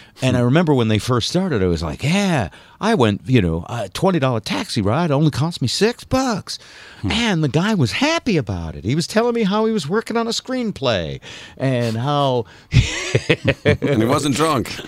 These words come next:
Speaker 1: Uh, yeah, and he wasn't sorta drunk.
Speaker 2: Yeah.
Speaker 1: Uh, and, and, uh, and it was super cheap. And then I flew to Hawaii once, and I was trying to find an Uber, and they couldn't come into the airport because they hadn't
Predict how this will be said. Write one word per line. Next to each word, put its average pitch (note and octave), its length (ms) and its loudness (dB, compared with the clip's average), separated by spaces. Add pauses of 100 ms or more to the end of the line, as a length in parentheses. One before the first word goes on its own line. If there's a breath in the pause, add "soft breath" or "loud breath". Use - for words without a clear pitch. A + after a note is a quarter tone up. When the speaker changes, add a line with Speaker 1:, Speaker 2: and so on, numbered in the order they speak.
Speaker 1:
Uh, E3 300 4
yeah, F3+ 320 4
and B2+ 80 4
he B2+ 80 4
wasn't E3 420 2
sorta E3 360 4
drunk. G2+ 360 0 (280 loud breath)
Speaker 2:
Yeah. G2 220 -2 (100)
Speaker 1:
Uh, C#3 240 4 (100)
and, D3 260 2
and, C#3 280 4
uh, B2 240 -2
and B2 160 0
it - 80 -12
was B2 120 2
super G3 300 -2
cheap. G3+ 400 -2 (300)
And A2+ 160 0
then A#2 120 4
I A#2 120 4
flew D#3 240 0
to A#2 100 2
Hawaii G#2+ 380 0
once, F2 400 -4
and F2 140 -4
I E2 80 -2
was E2 200 -8
trying F#2+ 200 0
to F2+ 60 -2
find E2+ 560 -4
an F2 140 -8
Uber, F#2 360 -2 (580 loud breath)
and A2 120 2
they G2 80 0
couldn't G#2+ 260 0
come G2+ 160 -2
into F#2 180 -4
the F#2 140 -4
airport A#2 400 -4
because - 260 -16
they E2+ 100 -2
hadn't E2+ 340 -4